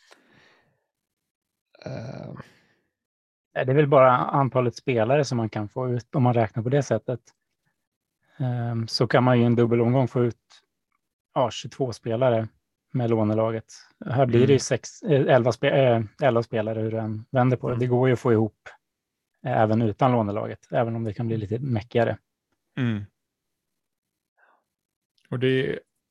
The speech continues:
Speaker 3: verkligen all in på Hammarby-matchen där. Och slutar den ett ett. Det är inte så stor chans kanske att den gör det, liksom nu på förhand på pappret, men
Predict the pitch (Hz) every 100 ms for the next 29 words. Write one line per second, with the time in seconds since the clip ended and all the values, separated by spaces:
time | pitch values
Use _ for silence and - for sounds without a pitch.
0 | _ _ 139 120 - 139 139 127 135 139
1 | 123 117 113 107 107 120 - 120 107 -
2 | _ _ _ _ _ _ _ - _ 117
3 | - 131 110 131 127 117 110 - _ _
4 | _ - 131 - 151 - - - _ _
5 | _ _ _ _ 135 123 113 123 110 113
6 | 113 - - - - 104 - 117 - 117
7 | 127 170 143 117 107 131 - 123 113 -
8 | 127 113 120 - 123 117 139 127 120 107
9 | 110